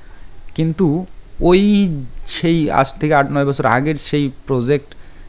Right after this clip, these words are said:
যেগুলো কমপ্লিট করছি, যেগুলো ক্লায়েন্ট সন্তুষ্ট হয়েছিল, সেগুলো যদি এখন দেখি আমার হাসি পায় যে আজব তো, এগুলো আমি বানাইছিলাম, যে এখানে এটা, এই সাইডে ভুল, এই সাইডে ভুল। কিন্তু ক্লায়েন্টরা নিত,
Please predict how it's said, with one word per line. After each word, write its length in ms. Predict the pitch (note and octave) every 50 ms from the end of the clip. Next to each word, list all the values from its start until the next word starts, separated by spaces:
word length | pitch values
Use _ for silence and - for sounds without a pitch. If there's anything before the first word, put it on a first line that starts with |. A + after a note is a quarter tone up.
| - - -
যেগুলো 360 | - G#2 B2 B2+ B2+ C3 C#3
কমপ্লিট 480 | B2 - - C3 A#2+ A#2 - C3+ C3+ -
করছি, 300 | - C#3 B2+ - C#3+ C3+
যেগুলো 260 | B2+ B2 A2 A#2+ B2+
ক্লায়েন্ট 300 | B2 - C3 B2+ B2+ A#2+
সন্তুষ্ট 580 | - - B2+ A#2+ C3 B2+ E3 D#3+ - - - -
হয়েছিল, 680 | C#3+ C#3 C3 A2 A#2+ B2+ C3 A#2+ - - B2 C3+ D3 E3+ E3 -
সেগুলো 380 | - - C#3 B2+ C#3 D3 C#3+ C#3+
যদি 120 | C#3+ C#3+
এখন 340 | C3+ - - - C#3+ C3+ A#2+
দেখি 180 | B2 A2+ C3
আমার 200 | C3+ B2 B2 A2+
হাসি 260 | - G#2 G#2+ - - F2+
পায় 200 | - D#2+ - - - - - - - - - - - - - - - -
যে 60 | A#2+
আজব 340 | A#2 A2+ A#2+ B2+ B2+ D3 C#3 - -
তো, 100 | - C3
এগুলো 300 | B2+ B2+ A#2+ B2 C3 C3+
আমি 180 | C3+ C3 C3+ C3
বানাইছিলাম, 680 | A#2+ A2+ A#2+ A#2 B2 B2 A#2+ - C#3 C3 A2+ F2+ E2 F2+ F#2 F#2
যে 120 | G2 A2
এখানে 300 | G#2+ - C3+ A#2 A2+ A2+
এটা, 240 | G#2 G2 A#2 A2+ A2
এই 140 | A2 A2 G#2
সাইডে 340 | - - A2+ G#2+ G2 A2+
ভুল, 280 | G#2 F#2 G#2 G#2+ G#2 G#2
এই 80 | G#2 G2
সাইডে 300 | - - A2 G2 G#2 G2
ভুল। 300 | F#2 G2 G#2 G#2+ G2+ - - - - - - - - - - - - - - - - - - - - - - - - - - - - - - -
কিন্তু 180 | C3 C#3 D3+ F3+
ক্লায়েন্টরা 560 | - - C#3+ C3+ C3+ D3 C3 - D3 D#3+ D3
নিত, 340 | C3+ C#3 C3 - A2 F#2